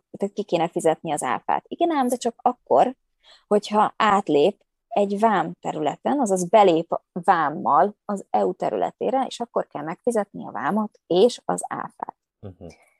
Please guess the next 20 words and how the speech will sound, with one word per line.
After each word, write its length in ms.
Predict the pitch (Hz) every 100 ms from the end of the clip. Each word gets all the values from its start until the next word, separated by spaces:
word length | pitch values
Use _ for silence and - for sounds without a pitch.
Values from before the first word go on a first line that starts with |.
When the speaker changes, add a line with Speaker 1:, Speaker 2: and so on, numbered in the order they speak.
| _ _ _ _ _ _ -
Speaker 1:
Na 120 | 214
most, 260 | 233 -
amikor 300 | 233 220 226
ez 140 | 202 196
a 80 | 190
termék 540 | 185 185 185 180 180 -
kilép 480 | 320 370 339 285
az 140 | 190 175
E 120 | 170
U-ból, 480 | 160 151 139 190 254 _ _ _ _ _ _ _ -
akkor, 760 | 185 175 _ 180 170 170 165
és 160 | - 185
itt 120 | 180
most 260 | 190 175 -
dropshipről 800 | 196 233 - 294 - 175 160 -
vagy 320 | 185 190 180 -
egy 160 | 170
egyszerű 340 | 143 - - 170
webshopról 520 | 156 147 - - 147
beszélgethetünk, 1120 | 151 - 123 131 139 - - 165 - 175 320